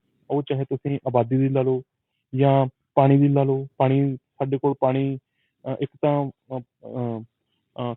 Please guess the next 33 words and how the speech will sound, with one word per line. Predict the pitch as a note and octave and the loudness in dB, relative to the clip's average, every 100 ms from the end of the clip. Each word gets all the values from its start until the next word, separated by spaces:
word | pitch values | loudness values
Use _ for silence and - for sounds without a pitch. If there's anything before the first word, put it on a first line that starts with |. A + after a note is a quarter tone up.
| - | 0
ਕੈਮੀਕਲ | D3+ D#3 D#3+ | 2 4 4
ਵਾਲਾ | D3+ D3 | 4 2
ਪਾਣੀ | D3 D3 | 2 0
ਦੀ | C#3+ | 0
ਬੜੀ | C#3 C#3+ | 0 0
ਦਿੱਕਤ | C3 - C3+ | -2 -4 -2
ਆ | C3 | -2
ਰਹੀ | C3 | -2
ਹੈ, | C3 | -4
ਪਾਣੀ | C3 C3 C3 A#2+ _ _ | -4 -6 -8 -14 _ _
ਸਾਫ਼ | C3+ C3+ C#3 | 2 2 2
ਨਹੀਂ | C#3 | -4
ਹੈਗਾ | C3+ | -4
ਪੀਣ | C3+ C3+ C3+ | -6 -6 -6
ਯੋਗ, | C3 B2+ B2+ | -6 -6 -8
ਤੇ | - | -14
ਦੂਜਾ | B2+ C3 C#3+ C3+ | -10 -4 -2 0
ਪਾਣੀ | C3+ C3+ C#3 B2+ _ - _ - | 0 0 -4 -8 _ -20 _ -6
ਘੱਟ | - D#3 - | 0 2 2
ਰਿਹਾ | C3 C3 | 0 0
ਵਾ | C3+ | 0
ਧਰਤੀ | C3 - | -4 -6
ਥੱਲੇ, | B2 B2+ B2+ A#2+ | -12 -6 -6 -6
ਜੋ | B2 C3+ | -2 -2
ਸਾਇੰ-, | B2+ C3+ C3+ | 0 -4 -4
ਸਾਇੰਟੀਫਿਕ | A#2+ C#3 C3 C3+ C3+ | -4 -4 -4 -6 -10
ਰਿਪੋਰਟਸ | C3+ C#3 - | -6 -8 -4
ਆ | C3 | -6
ਰਹੀਆਂ | B2 B2+ | -4 -6
ਨੇ। | B2 B2 - - - _ _ _ - | -6 -10 -12 -18 -18 _ _ _ -10
ਅਤੇ | C3 | -8
ਤੀਸਰਾ, | - D3 D#3+ | -4 -2 2
ਅ, | D#3+ | 2